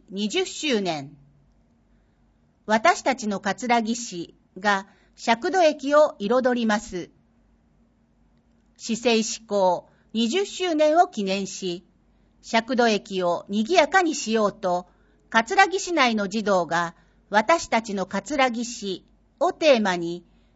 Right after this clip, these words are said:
作品作りに取り組みました。エー二サイズの大きなパネル約六十枚に、街の風景や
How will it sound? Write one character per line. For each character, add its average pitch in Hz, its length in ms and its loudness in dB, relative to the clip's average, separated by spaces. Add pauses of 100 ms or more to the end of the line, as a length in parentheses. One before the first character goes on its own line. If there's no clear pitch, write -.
作 233 340 0
品 370 260 -2
作 320 240 -6
り 294 140 -2
に 330 220 -4
取 202 280 -4
り 226 40 -10
組 240 220 -2
み 220 40 2
ま 208 140 2
し - 140 -12
た。 175 260 0 (1500)
エ 240 140 6
ー 359 40 6
二 339 160 0
サ 294 180 4
イ 233 100 2
ズ 190 140 -6
の 180 320 -2 (240)
大 262 200 8
き 220 140 -4
な 185 140 -2
パ 185 160 -4
ネ 208 160 -2
ル 196 280 -2 (180)
約 220 520 -2 (200)
六 220 280 0
十 330 220 0
枚 185 280 0
に、 170 300 -6 (520)
街 220 260 -2
の 359 140 4
風 285 240 -2
景 190 320 -2
や 165 260 -2